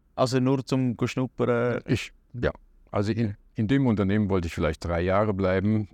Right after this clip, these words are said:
Speaker 2: äh,
Speaker 1: Mhm.
Speaker 2: ähm, um dann mal zu sehen, wie es da weitergeht. Aber aus den drei Jahren sind zwanzig geworden.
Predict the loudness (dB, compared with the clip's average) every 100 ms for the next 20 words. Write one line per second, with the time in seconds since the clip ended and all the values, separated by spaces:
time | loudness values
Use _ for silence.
0 | -4 -2 0 -2 -8 -10 -8 -4 0 0
1 | -2 -2 -4 0 2 2 0 -2 -4 -2
2 | 0 0 -2 -2 -4 -4 -2 0 0 -2
3 | -2 -2 -4 -6 -4 -4 -4 -4 -2 -2
4 | -2 -2 -2 -2 -4 -4 -4 -4 -8 -8
5 | -6 -6 -6